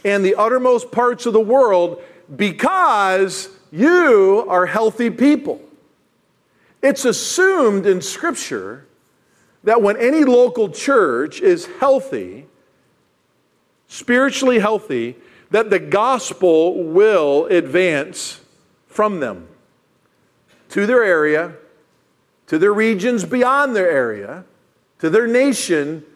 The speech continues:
and then to the uttermost parts of the earth. Can you remember that? That's all chapter fifteen saying. Don't pack up your Bibles and think about sleeping. You never do. But think about that. That's the gist of this text.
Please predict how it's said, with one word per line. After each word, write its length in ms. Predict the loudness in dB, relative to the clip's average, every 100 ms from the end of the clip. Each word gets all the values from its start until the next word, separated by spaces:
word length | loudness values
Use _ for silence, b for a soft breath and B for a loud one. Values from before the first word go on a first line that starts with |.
| _ -6
and 240 | -2 0 0
then 180 | -2
to 120 | -2 -2
the 120 | 0
uttermost 460 | -2 -2 -4 -4
parts 320 | -4 -2 0 -4
of 80 |
the 100 | 0
earth. 460 | 0 0 -2 -16 _ _ _ _ _ _ _ _ _ -6
Can 100 | 0
you 100 | 0
remember 360 | 0 0 0
that? 280 | -2 -6 -16 _ b b b
That's 240 | -2 -2
all 260 | 0 2 2
chapter 460 | 2 -2 -2 -6
fifteen 560 | -2 -2 -2 -4 -2 -2
saying. 560 | -2 0 0 -4 -12 -20 b b b -2
Don't 260 | 0 0 0
pack 240 | -2 0
up 160 | -4 -2
your 100 | -2
Bibles 640 | 0 0 0 -2 -4 -14 -6
and 200 | -6 -4
think 200 | -4 -2
about 300 | -2 -2 -6
sleeping. 500 | -2 -2 -2 -4 -4 -12 b b b -10
You 140 | -2
never 260 | -2 -2 0
do. 400 | 4 4 2 -6 -20 -20 b b b -8
But 120 | -2
think 200 | -2 0
about 240 | -2 0
that. 280 | -2 -2 -2
That's 300 | -2 -2 -4
the 140 | -4 -2
gist 280 | -2 -2 -2
of 60 |
this 180 | -2 -2
text. 440 | -6 -6 -10 -18